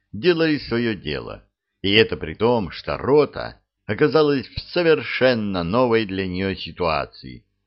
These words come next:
где расстановка по боевым позициям и полученные задания должны были не просто быть в крови у легионеров.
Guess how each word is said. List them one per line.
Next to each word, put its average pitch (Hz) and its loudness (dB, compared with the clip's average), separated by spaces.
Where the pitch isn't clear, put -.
где 110 4
расстановка 107 0
по 98 -2
боевым 95 0
позициям 98 -6
и 85 -6
полученные 92 -2
задания 85 -2
должны 139 4
были 147 -2
не 131 0
просто 151 -2
быть 110 -4
в - -14
крови 117 0
у 82 -8
легионеров. 90 -2